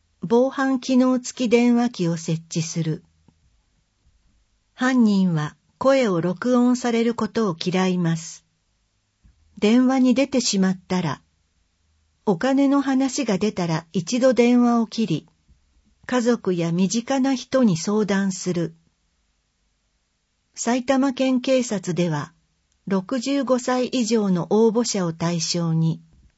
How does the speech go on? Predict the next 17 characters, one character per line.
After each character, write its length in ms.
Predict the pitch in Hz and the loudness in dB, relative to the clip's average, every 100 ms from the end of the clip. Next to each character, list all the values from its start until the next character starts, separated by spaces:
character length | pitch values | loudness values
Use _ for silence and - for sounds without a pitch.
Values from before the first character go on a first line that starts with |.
| _ _ _ - | _ _ _ -4
留 120 | 202 | -4
守 240 | - 277 | -2 0
番 300 | 254 277 262 | 2 2 2
電 280 | 240 262 240 | 2 4 2
話 140 | 190 165 | 0 -2
設 240 | 190 185 | -4 -4
定 280 | - 277 269 | -2 -2 0
テ 180 | 269 285 | -2 -4
ス 140 | - | -4
ト 240 | - 185 | -2 -2
を 60 | 170 | -2
行 240 | 180 165 | -4 -2
っ 220 | 196 180 180 | -2 -2 -4
て 200 | - 175 | -6 -2
い 120 | 170 | 0
ま 200 | 160 160 | -2 -4
す。 280 | - - | -8 -20